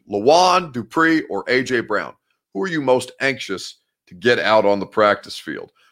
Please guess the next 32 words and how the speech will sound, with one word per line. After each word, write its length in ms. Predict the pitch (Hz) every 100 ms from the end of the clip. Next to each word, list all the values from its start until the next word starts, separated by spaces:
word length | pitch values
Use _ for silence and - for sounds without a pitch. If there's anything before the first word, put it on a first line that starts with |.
| _
Uh, 240 | 110 120 -
you'll 120 | 113
hear 200 | 98 180
from 220 | - 107 101
one 160 | -
of 80 | -
those 220 | 69 -
three 280 | - 87 120 _ _ _
here 200 | - 196
in 60 | 147
just 260 | 113 - 87
a 20 |
second. 480 | - 92 92 113 - -
In 100 | 117
the 60 |
meantime, 580 | 113 156 139 117 110 113
I 100 | 104 104
will 120 | 98
tell 300 | - 147 147
you 320 | 143 135 - _ _
about 360 | - 185 127 127
our 140 | 120
friends 600 | 117 123 107 101 95 - _ _ -
at 180 | 110 -
Brymak 480 | 110 107 104 98 92
Mechanical. 640 | 87 101 92 90 - -
B 200 | 143 160
R 220 | 139 151 135
Y 480 | 135 127 127 123 - _ -
M 240 | 160 165
A 160 | 123 123
K, 380 | - 117 107